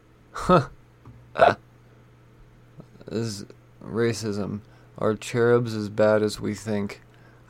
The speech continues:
<laughs> I fucking love this. I love it so much. Awesome covers all around on Hellcop. It's just everything about the series is good. Magic Order number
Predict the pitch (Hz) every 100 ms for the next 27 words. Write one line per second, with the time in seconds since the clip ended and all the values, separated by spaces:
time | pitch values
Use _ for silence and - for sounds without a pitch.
0 | - - - 139 - - 143 - - 143
1 | 135 - - _ - 156 117 110 - 117
2 | 110 - - 107 104 82 73 76 76 73
3 | 78 78 - - - _ _ _ _ _
4 | - 98 98 101 95 87 - 95 95 90
5 | 101 - - - 127 135 - 120 123 104
6 | 98 101 87 87 82 76 73 80 117 110
7 | - - 64 - _ _ _ _ _ -
8 | - 120 117 98 110 120 117 110 98 101
9 | 98 92 92 - - - - - - -
10 | - - - 110 117 139 139 - - 143
11 | 160 165 78 123 131 127 127 123 120 117
12 | 107